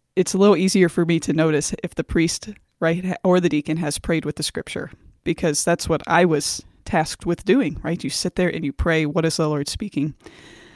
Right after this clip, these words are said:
Uh, but then also spending some time pulling apart, are there words in the, the, the passage that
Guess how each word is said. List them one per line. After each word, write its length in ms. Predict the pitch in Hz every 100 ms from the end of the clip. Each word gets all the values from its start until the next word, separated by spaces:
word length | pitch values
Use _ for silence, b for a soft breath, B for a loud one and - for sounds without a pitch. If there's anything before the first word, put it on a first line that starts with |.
| B B -
Uh, 240 | 170 151 -
but 120 | 233
then 180 | 254 269
also 240 | 302 -
spending 340 | 208 - 196 190
some 140 | 160
time 260 | - 165 151
pulling 320 | 190 196 180
apart, 320 | - 180 160
are 140 | 175
there 160 | 160 160
words 480 | 156 160 196 220 -
in 180 | 185 175
the, 160 | 160 -
the, 220 | 170 151 139 - - _ _ _
the 60 | -
passage 520 | - 160 - 254 -
that 420 | 156 156 - -